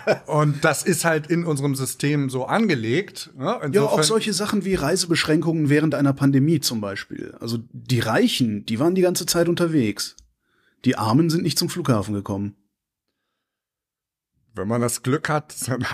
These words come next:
Speaker 2: eigenes Flugzeug zu haben, <laughs> dann kann man natürlich, das habe ich gerade neulich gelesen, dass der Anteil der Privatflieger in Deutschland
Speaker 1: Ja.
Speaker 2: exorbitant zugenommen
Speaker 1: Ja.
Speaker 2: hat.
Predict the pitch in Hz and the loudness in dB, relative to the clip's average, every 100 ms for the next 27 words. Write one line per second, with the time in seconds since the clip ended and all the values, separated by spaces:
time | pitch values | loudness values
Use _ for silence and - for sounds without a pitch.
0 | - 127 131 113 - 185 - 151 127 - | -6 -6 -4 -8 -8 -10 -6 -4 -2 -4
1 | 107 123 120 - 277 165 165 147 - 240 | -2 0 2 4 4 2 2 0 0 0
2 | 175 175 147 208 151 170 139 127 - 165 | 2 2 2 2 0 0 -2 -4 -2 0
3 | 135 190 156 139 151 151 143 139 190 220 | 0 2 0 2 2 2 2 4 4 2
4 | 139 127 - 131 120 143 143 123 113 113 | 0 0 2 0 0 -2 -2 0 0 -4
5 | - 113 120 143 147 127 123 110 123 - | -4 0 0 0 -2 0 0 2 0 0
6 | 135 107 139 120 156 131 131 131 131 165 | -4 0 0 0 0 0 0 0 0 -2
7 | 151 120 120 139 127 | 0 0 2 0 0